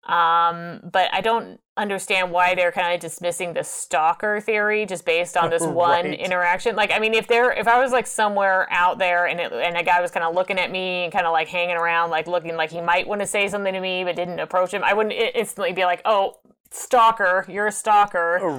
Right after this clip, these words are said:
Speaker 2: right. That seems more like, you know, you see someone out your window or,
Speaker 1: Right.
Speaker 2: or you've seen the same guy in several places, like,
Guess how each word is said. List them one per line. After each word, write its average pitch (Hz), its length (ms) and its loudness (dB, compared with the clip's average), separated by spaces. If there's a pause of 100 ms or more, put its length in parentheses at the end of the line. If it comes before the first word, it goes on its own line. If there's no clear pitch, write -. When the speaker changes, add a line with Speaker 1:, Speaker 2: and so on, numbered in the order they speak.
Speaker 2:
right. 131 280 2
That 131 180 2
seems 143 240 -6
more 135 140 2
like, 123 220 0
you 127 60 -10
know, 120 60 -2
you 113 160 -4
see 123 360 -8
someone 120 240 -4
out 110 160 -2
your 104 100 -6
window 110 640 -2
or, 104 260 -2
Speaker 1:
Right. 254 480 -2
Speaker 2:
or 131 80 0
you've 120 180 -6
seen 135 240 -8
the 123 80 -12
same 120 320 -6
guy 120 280 4
in 110 160 -4
several 117 280 -4
places, 113 720 -6
like, 107 240 -6